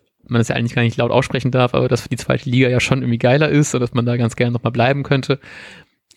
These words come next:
Das denke ich auch, aber ich möchte nur die zweite Liga haben, wenn wir so den Kader behalten. Und ich glaub, wenn Werder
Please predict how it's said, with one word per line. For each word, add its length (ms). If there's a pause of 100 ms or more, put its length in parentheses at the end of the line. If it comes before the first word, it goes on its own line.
Das 180
denke 200
ich 120
auch, 360
aber 480
ich 160
möchte 260
nur 100
die 60
zweite 260
Liga 260
haben, 200
wenn 120
wir 100
so 100
den 140
Kader 340
behalten. 560
Und 40
ich 60
glaub, 220
wenn 320 (240)
Werder 560